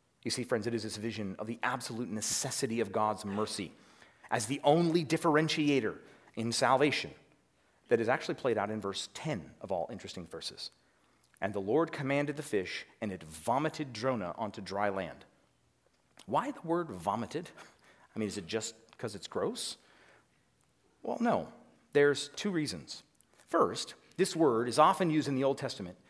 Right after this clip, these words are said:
to talk about just the sinfulness of sin. It speaks of wicked nations just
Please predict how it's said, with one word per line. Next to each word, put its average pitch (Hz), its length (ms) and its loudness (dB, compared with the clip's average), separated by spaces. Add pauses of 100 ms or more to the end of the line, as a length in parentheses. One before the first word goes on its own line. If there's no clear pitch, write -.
(200)
to - 80 -6
talk 143 260 -2
about 120 320 2
just - 200 -8
the 120 80 -2
sinfulness 139 840 2
of 101 80 -8
sin. 87 300 -10 (240)
It 143 100 -2
speaks - 240 -2
of 135 140 0
wicked 156 260 2
nations 135 480 0
just - 180 -4